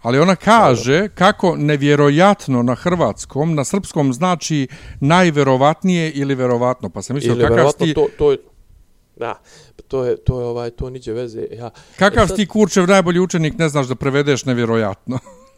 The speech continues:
Speaker 2: Ne, pazi, ima, ima toliko, mislim, z-, kako ga kažem, ima toliko slojeva te priče,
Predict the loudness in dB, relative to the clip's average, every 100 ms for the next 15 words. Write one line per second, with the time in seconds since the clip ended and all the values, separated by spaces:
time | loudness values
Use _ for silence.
0 | -2 -2 -2 -4 -6 -6 -4 -4 -6 -6
1 | -14 -14 -10 -8 -8 -12 -12 -10 -12 -12
2 | -10 -8 -10 -14 -14 -18 _ _ -20 -20
3 | -20 -20 -20 -20 -14 -14 -10 -10 -8 -8
4 | -4 -4 -2 -6 -4 -6 -8 -12 -14 -16
5 | -18 -20 -16 -10 -10 -10